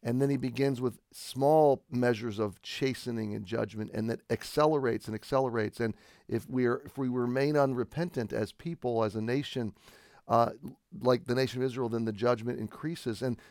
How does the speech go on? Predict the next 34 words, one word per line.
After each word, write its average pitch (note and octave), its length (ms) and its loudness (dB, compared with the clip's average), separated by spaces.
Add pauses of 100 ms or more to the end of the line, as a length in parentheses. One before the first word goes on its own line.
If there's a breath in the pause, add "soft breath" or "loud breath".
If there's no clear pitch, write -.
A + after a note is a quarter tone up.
this C#3 200 0
is A#2 120 -6
what A#2 180 0
happened. B2+ 360 2
And A2 100 0
finally, D#3 440 4 (200 soft breath)
Jerusalem C3 640 6
has G#2+ 140 -4
been G#2+ 160 -2
laid A2+ 340 0
waste. A2+ 580 -4 (460 soft breath)
Lots C#3 540 6
of A#2 100 -10
people A2 360 -6
have G#2 140 -4
been G#2 160 -8
killed. G2+ 540 -6 (420 soft breath)
Lots C#3 460 6
of B2+ 80 -8
people A2+ 280 -6
have G#2+ 80 -4
been G#2 160 -2
taken B2+ 420 -2
into A2+ 260 -2
exile. G#2+ 640 -6 (560 soft breath)
A-, A#2+ 260 0
and B2 200 0
the, B2+ 180 0
the B2 120 -6
city C3+ 360 0
is A2+ 160 0
now G#2+ 440 -2 (460 soft breath)
in A#2+ 160 -2
heaps. - 680 -12